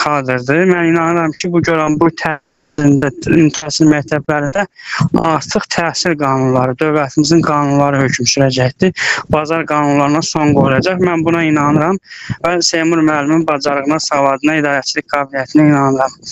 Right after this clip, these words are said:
Mənim iki dənə təhsilim var, ailə vəziyyətimiz zəifdir. Mən xahiş edirəm, mənim işlə təmin olmağımdan bağlı aidiyyatlı qurumlar səsimi eşitsin, mənə köməklik göstərsin. Mən ailəmdən təsərrüfatdan ayrıyam.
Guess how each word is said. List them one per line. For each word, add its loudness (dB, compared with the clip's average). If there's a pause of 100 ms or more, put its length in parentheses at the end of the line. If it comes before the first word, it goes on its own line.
(580)
Mənim 2
iki -10
dənə 0
təhsilim -2
var, 0 (240)
ailə 0
vəziyyətimiz -2
zəifdir. 0
Mən 0
xahiş -2 (120)
edirəm, 0
mənim 0
işlə -2
təmin 0
olmağımdan 4
bağlı 2 (640)
aidiyyatlı -4 (300)
qurumlar 2 (640)
səsimi 2
eşitsin, 2
mənə 0
köməklik 0
göstərsin. 0
Mən 0 (380)
ailəmdən 0
təsərrüfatdan 0
ayrıyam. 0